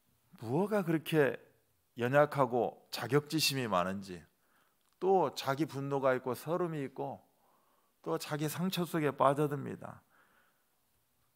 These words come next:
참으로 하나님은 당당하게 하나님 자녀로 살으라고 하는데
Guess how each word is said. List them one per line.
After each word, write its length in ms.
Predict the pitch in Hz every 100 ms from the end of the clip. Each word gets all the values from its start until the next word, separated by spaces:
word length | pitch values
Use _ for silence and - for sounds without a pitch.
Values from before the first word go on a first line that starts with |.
| -
참으로 340 | - 185 185
하나님은 540 | 170 175 170 160 156 147
당당하게 760 | - 143 127 139 147 131 113 -
하나님 380 | - 147 175 165
자녀로 360 | 143 143 143 123
살으라고 460 | 143 143 139 135
하는데 500 | 123 117 123 113 98